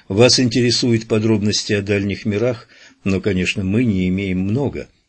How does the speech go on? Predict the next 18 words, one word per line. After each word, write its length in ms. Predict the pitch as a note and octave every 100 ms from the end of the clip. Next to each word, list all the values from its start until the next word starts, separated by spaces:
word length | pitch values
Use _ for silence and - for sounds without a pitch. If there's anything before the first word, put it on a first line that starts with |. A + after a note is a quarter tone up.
| _
ибо 240 | A#2+ G2 G#2
все 260 | - A2+
общения 460 | G2+ - A2+ G2+ F#2+
с 100 | -
мирами 340 | G#2 F#2+ F#2+
дальними 400 | F#2 F#2+ F#2 F#2
связаны 560 | F2+ - G2 F#2 F2+ F2+ - - -
с 120 | F#2
большими 480 | F2+ F#2+ - G#2 G2+
трудностями 800 | - D3 F2 D2 - F2 D2+ - - _
в 100 | -
силу 320 | - G#2+ F2+ F2
разницы 480 | F2 E2 F2+ -
их 100 | E2+
вибраций 480 | F#2 F#2 F#2 F2+ -
с 100 | F#2
нашими 420 | A#2 A#2+ - D#2+
земными. 520 | D#2+ E2 E2+ E2 E2